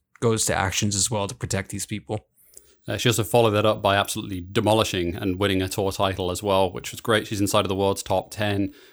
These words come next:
Speaker 2: Uh, things are looking up for Diria Katsukina, and fingers crossed they continue to be that way. Talk about a power couple as well, when your partner
Speaker 1: Fig-,
Speaker 2: is a
Speaker 1: yeah.
Speaker 2: figure skater in the Olympics.
Speaker 1: Olympic
Speaker 2: Jesus
Speaker 1: figure
Speaker 2: Christ.
Speaker 1: skater, yeah. <laughs> Shall we move on to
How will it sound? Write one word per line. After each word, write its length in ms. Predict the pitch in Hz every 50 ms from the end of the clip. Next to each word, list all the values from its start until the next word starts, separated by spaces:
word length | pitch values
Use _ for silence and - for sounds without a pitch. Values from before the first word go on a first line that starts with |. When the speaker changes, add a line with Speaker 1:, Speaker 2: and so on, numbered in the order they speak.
| _ -
Speaker 2:
Uh, 200 | 110 107 107 107
things 360 | 104 - - 147 151 156 143
are 180 | 139 147 139 135
looking 340 | - - 131 131 - 147 139
up 180 | 127 101 -
for 240 | - - 92 85 87 87
Diria 240 | 87 85 85 87
Katsukina, 680 | 90 - 95 - - - - - 104 107 107 107 107 - - -
and 360 | 113 107 101 98 95 95 - - -
fingers 300 | - - 120 117 110 -
crossed 300 | - - 113 104 - -
they 80 | 113
continue 340 | - 107 95 92 104 104 101
to 100 | 98 98
be 220 | 85 - 104 101 98
that 260 | 92 87 87 - -
way. 240 | - 95 92 92 98
Talk 180 | - - 185 220
about 180 | 214 156 -
a 20 | -
power 320 | - - 123 107 95 92
couple 420 | - - 101 98 - - 98 - -
as 120 | 107 -
well, 360 | - 110 - - 113 107 101 _
when 380 | - 107 110 98 92 90 90 92 - - - _ -
your 240 | 117 110 101 98
partner 340 | - - - 117 110 113 120
Speaker 1:
Fig-, 60 | 127 127
Speaker 2:
is 80 | -
a 20 | -
Speaker 1:
yeah. 60 | 123 107
Speaker 2:
figure 280 | - - 120 - 117
skater 360 | 101 - - - - 113 101 92
in 80 | 113
the 120 | 110 104 104
Olympics. 320 | 110 113 117 107 - -
Speaker 1:
Olympic 340 | 117 110 139 165 180 175 254
Speaker 2:
Jesus 140 | - 151 110
Speaker 1:
figure 140 | 95 107 104
Speaker 2:
Christ. 480 | - - 113 107 90 101 117 107 - - - - - -
Speaker 1:
skater, 200 | - 143 147 139 113 123
yeah. 40 | 131 135 - - - _ _ _ _ _ _
<laughs> 500 | _ _ _ _ _ _ _ _ - 113
Shall 360 | - - - - 139 127 143
we 100 | 147 127 113 - -
move 240 | - 147 147 147 -
on 380 | 143 143 143 135 120 117 117 120
to 520 | - - 127 123 123 127 135 143 143 139